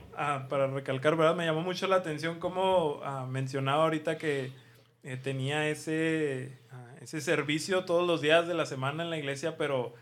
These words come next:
como que, bueno, lo vi así yo, ¿verdad? Como que había algo que, como no podía estar el domingo ahí, como que había algo que no lo satisfacía por completo a usted, hermano, o,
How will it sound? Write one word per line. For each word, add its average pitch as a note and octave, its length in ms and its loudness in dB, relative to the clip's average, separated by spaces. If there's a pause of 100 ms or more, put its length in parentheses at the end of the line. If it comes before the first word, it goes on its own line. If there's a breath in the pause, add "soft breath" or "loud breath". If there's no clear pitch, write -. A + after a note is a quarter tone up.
(340 loud breath)
como D3+ 240 -4
que, C#3+ 380 -2
bueno, D#3+ 340 0
lo D3+ 160 2
vi D#3 120 2
así D#3+ 220 0
yo, F#3 160 6
¿verdad? E3 300 4
Como D3+ 260 -2
que C#3+ 100 -2
había D#3 240 8
algo F3 260 4
que, C#3 720 0
como C3+ 220 -4
no D3+ 200 0
podía F3 280 4
estar F3+ 260 4
el F#3+ 100 0
domingo E3+ 320 0
ahí, E3+ 260 0
como D3+ 280 -6
que C#3+ 80 -2
había D3 180 4
algo F3 200 4
que E3 120 -4
no C#3+ 100 -4
lo E3+ 460 2
satisfacía C#3+ 1120 -2
por C#3 180 -2
completo D3+ 440 -2
a E3+ 40 -2
usted, D#3+ 300 -4
hermano, F3+ 320 -6
o, C3 600 -2